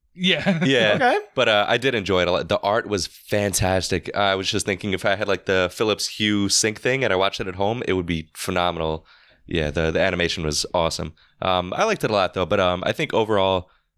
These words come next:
Speaker 2: Mugen Train just edges it out a little bit for me.
Speaker 1: Yeah,
Speaker 3: Okay.
Speaker 1: I, I,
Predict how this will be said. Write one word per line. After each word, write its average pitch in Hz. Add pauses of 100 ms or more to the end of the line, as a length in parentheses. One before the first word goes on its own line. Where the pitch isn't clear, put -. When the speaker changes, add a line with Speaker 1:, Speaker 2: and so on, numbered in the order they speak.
(240)
Speaker 2:
Mugen 117
Train 113
just 98
edges 98
it 92
out 90
a 87
little 92
bit 80
for 82
me. 76
Speaker 1:
Yeah, 135
Speaker 3:
Okay. 139
Speaker 1:
I, 131
I, 131